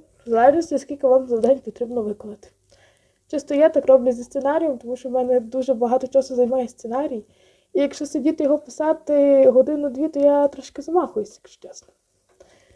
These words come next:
Тож я собі так само ставлю сорок п'ять хвилин таймер,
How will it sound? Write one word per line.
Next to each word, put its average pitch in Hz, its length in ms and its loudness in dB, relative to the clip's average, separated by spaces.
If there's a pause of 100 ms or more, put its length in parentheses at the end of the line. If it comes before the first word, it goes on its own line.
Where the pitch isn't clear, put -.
(160)
Тож 285 320 8
я 302 100 2
собі 277 180 -6
так 277 140 -2
само 226 240 -2
ставлю 214 300 -2
сорок 240 280 -2
п'ять 240 180 0
хвилин 240 260 -2
таймер, 381 420 4